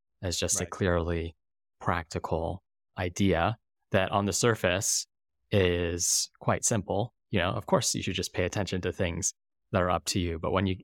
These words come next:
Speaker 1: begin to vigilantly apply it and define this idea, what is in fact up to me, it becomes a radical and transformative one.
Speaker 2: So, no,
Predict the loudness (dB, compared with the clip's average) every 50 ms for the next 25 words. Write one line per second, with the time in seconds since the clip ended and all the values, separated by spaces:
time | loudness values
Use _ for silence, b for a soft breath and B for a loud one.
0 | -8 -6 -4 0 0 0 0 -2 -2 0 0 0 0 0 -2 -2 -2 -4 -4 -4
1 | -4 -6 -4 -2 0 0 0 0 -2 -4 -4 -6 -8 -8 _ _ _ _ _ _
2 | _ _ -4 -2 0 0 0 -2 -2 -2 -2 -4 -2 0 0 0 0 0 -2 0
3 | -2 -2 -2 -2 -4 -4 -2 -2 -2 -2 -4 -8 _ _ _ _ _ _ _ -2
4 | 0 0 2 2 2 0 0 -2 -4 -6 -4 -4 -4 -4 -4 -6 -10 -14 -14 _
5 | _ _ _ _ _ -2 0 0 0 0 -4 -4 -2 -2 -2 -4 -6 -6 -8 -8
6 | -8 -6 -6 -4 -4 -4 -6 -6 -6 -2 0 0 0 0 2 2 0 0 0 -2
7 | -6 -6 -6 -6 -4 -4 -4 -4 -4 -4 -4 -4 -4 -4 -4 -6 -10 -12 -12 -10
8 | -12 -12 -12 _ _ _ _ _ _ _ _ _ _ _ _ _ _ _ _ _
9 | _ _ -14 -12 -12 -12